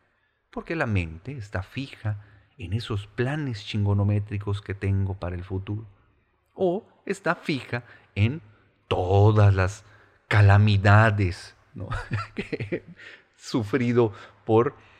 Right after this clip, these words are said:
la, el abandono de Dios, perdiéndome lo que está sucediendo, perdiéndome el vivir, como decía mi amigo Said. Estás vivo aquí, ¿no?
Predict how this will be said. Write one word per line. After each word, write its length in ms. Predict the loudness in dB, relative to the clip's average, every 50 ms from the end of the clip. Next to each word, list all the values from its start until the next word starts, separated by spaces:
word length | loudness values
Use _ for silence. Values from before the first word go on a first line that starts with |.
| _ _ _ _ -12
la, 300 | -4 0 2 4 4 2 2
el 120 | 4 4 6
abandono 600 | 6 6 6 6 6 6 6 6 6 4 4 2
de 120 | 0 0
Dios, 480 | -2 -2 -2 0 -2 -2 -6 -10 -18 _ _ _ _ _ _ _ _ _ _ _ _ _ _ _ _ _ _ _ _ _ _ _ _ _ _ _ _ _
perdiéndome 800 | -2 -2 0 -2 -2 -4 -6 -6 -6 -6 -6 -4 -6 -8 -8 -12 _ _ _ _ _ _ _ _ _
lo 180 | -8 -8 -6
que 80 | -6 -8
está 200 | -10 -8 -10 -10
sucediendo, 840 | -10 -12 -12 -10 -10 -10 -8 -8 -10 -10 -12 -12 -14 -14 -16 -16 _ _ _ _ _ _ _ _ _ _ _ _ _ _ _ _ _ _ _ _
perdiéndome 720 | -2 0 0 2 2 0 -2 -2 -2 -4 -4 -6 -6 -8 -6
el 280 | -6 -6 -6 -6 -10 -16 _ _ _ _ _ _ -12
vivir, 800 | -4 -2 -2 -2 -2 -4 -8 -8 -8 -10 -12 -14 -14 -16 -20 _ _ _
como 240 | -12 -10 -8 -8 -8
decía 380 | -8 -10 -10 -10 -10 -8 -8
mi 100 | -8 -10
amigo 340 | -12 -14 -14 -16 -16 -16 -16
Said. 340 | -16 -14 -14 -14 -14 -16 -18 -20 _ _ _ _
Estás 420 | -14 -12 -10 -10 -10 -10 -12 -16 -14
vivo 480 | -8 -6 -6 -6 -6 -8 -12 -12 -10 -12
aquí, 300 | -12 -14 -18 -20 -20 -20 -18 -16
¿no? 200 | -14 -14 -14 -16